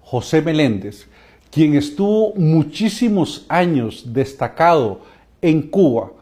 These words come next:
como corresponsal de ese medio de comunicación, suscribió una nota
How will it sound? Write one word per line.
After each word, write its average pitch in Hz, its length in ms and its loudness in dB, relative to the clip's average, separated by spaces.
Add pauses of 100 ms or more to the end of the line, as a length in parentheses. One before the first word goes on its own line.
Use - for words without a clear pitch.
(160)
como 139 300 0
corresponsal 123 880 -2
de 117 100 -2
ese 117 160 -4
medio 139 480 2
de 123 160 -2
comunicación, 147 840 -2 (1120)
suscribió 208 1160 0
una 208 340 2
nota 180 560 0